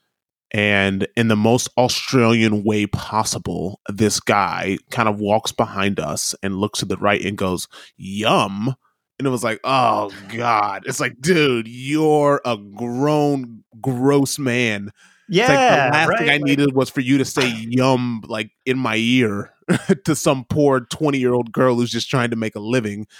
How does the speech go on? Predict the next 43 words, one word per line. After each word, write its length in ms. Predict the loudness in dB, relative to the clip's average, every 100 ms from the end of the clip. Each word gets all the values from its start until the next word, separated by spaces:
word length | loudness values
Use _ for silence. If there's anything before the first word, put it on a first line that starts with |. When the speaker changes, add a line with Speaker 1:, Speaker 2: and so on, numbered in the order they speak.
| -16
Speaker 1:
and 140 | -6 -4
they 80 | -2
force 300 | 2 2 2
her 60 |
to 80 | 0
wear 220 | 2 2
these 180 | 2 0
short 260 | 2 2 0
shorts 320 | 0 -2 -2
that 100 | -8
she 140 | -6
very, 240 | 0 2 2 -2
that 140 | -12
she 100 | -6
very 160 | -4 -2 0
obviously 360 | 0 2 -2 -2
is 60 |
not 180 | -2 -2
<laughs> 80 | -2
comfortable 480 | -2 0 0 0 -2
in, 260 | -2 -6 -10 -14 -16 -6
and 120 | -2
you 80 | 0
get 160 | 0 0
some 160 | -2
lecherous 520 | 0 0 2 2 0 2
Australian 560 | 0 2 2 2 2
dude 240 | 2 0 2
going, 340 | 0 0 -2 _ _
"Yum." 880 | -14 -4 0 2 2 0 -2 0 -2 -2 _ _ _ _ _ _ _ _ _ _ _
It's 80 | -8
rough. 380 | -4 -4 -6 -16 -10
<laughs> 180 | -10 -10 -20 -20 -10
So, 260 | -2 0 0
Speaker 2:
Yeah. 120 | -2
Speaker 1:
yeah, 120 | 2 2
I 60 |
get 280 | 2 -2 -2
you. 100 | -4 -2
<laughs> 60 |
I'm 140 | -2 0
with 200 | -2 -2
you. 120 | -8